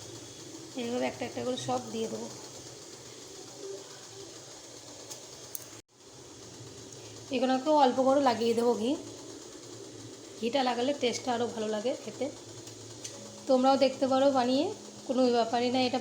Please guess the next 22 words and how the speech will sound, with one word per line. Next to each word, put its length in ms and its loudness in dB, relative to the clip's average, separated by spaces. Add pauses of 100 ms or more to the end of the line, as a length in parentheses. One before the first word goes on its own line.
বানানো, 280 4 (540)
একদম 300 4 (200)
ইজি। 240 2 (1120)
যেরকম 320 0
নারকেলের 460 0
নাড়ু 240 4
বানাই, 200 4 (120)
বাঙালিতে 420 0
সবাই 420 2
জানে 220 0
যে 160 0
নারকেলের 380 2
নাড়ু 200 -2
কেমনভাবে 520 0
বানায়, 280 2 (580)
নারকেলের 420 0
মা-, 260 -4
নাড়ু 260 0
বানায়। 300 2
আর 60 4 (100)
পুলি 240 6 (560)
পিঠে 240 6